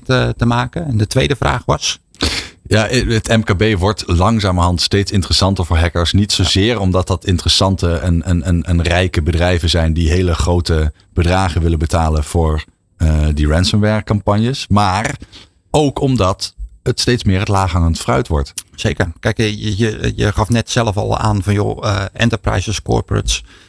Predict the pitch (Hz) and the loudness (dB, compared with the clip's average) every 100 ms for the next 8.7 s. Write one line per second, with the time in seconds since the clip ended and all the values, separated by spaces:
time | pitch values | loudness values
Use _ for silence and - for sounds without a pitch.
0 | - - 107 101 107 113 - 104 113 92 | -10 -2 -2 0 0 -2 -2 -4 -2 -2
1 | 101 - 110 98 98 101 - 95 - - | -2 0 0 2 2 2 0 -4 -4 -10
2 | - 101 101 101 90 104 101 101 104 - | -2 -2 0 -2 0 -2 0 -2 -2 -2
3 | 101 98 104 92 95 - 113 113 98 95 | -2 -2 -2 -2 -2 -2 -2 0 0 0
4 | 92 95 95 - 101 98 101 110 98 95 | -2 -4 -4 -4 -2 0 -2 -2 -2 0
5 | 101 95 104 110 98 101 117 104 104 - | 0 -2 -2 -2 -2 -2 -2 0 0 0
6 | 127 110 110 113 113 110 98 104 101 95 | -2 0 -2 -2 0 0 0 0 0 2
7 | 123 160 110 - 104 104 95 104 95 - | 0 0 -4 -4 -2 -2 -2 -2 -2 -4
8 | - 90 95 92 90 95 - | -4 0 0 -2 -2 -4 -4